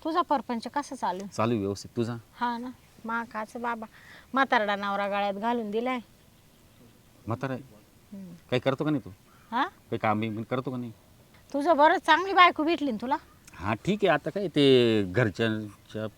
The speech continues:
Speaker 2: परवानगीच करावं लागलं ना ते आता.
Speaker 1: हम्म, मग आता
Speaker 2: त्याच्या-
Speaker 1: तुला माही काची आठवण येते?
Speaker 2: नाही ना, असं थोडी.
Speaker 1: हं?
Speaker 2: मग तुझी नाही तर कोणाची आठवण?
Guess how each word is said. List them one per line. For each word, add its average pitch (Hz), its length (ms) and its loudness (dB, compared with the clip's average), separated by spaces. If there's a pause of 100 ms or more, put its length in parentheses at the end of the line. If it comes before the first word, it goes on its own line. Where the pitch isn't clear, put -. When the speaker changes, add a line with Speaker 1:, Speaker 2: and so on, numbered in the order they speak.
(120)
Speaker 2:
परवानगीच 117 380 -6
करावं 110 160 -4
लागलं 117 180 -4
ना 123 100 -6
ते 101 40 -6
आता. 95 160 -12
Speaker 1:
हम्म, 202 640 -14
मग 220 80 -6
आता 220 100 0
Speaker 2:
त्याच्या- 220 200 -8
Speaker 1:
तुला 269 160 -2
माही 285 220 0
काची 269 300 0
आठवण 202 300 -2
येते? 185 220 -12
Speaker 2:
नाही 90 160 -4
ना, 82 300 -8
असं - 220 -14
थोडी. 87 200 -8
Speaker 1:
हं? 226 140 -8 (300)
Speaker 2:
मग 92 140 -8
तुझी 104 160 0
नाही 98 160 -4
तर 92 40 -10
कोणाची 92 360 -6
आठवण? 82 260 -10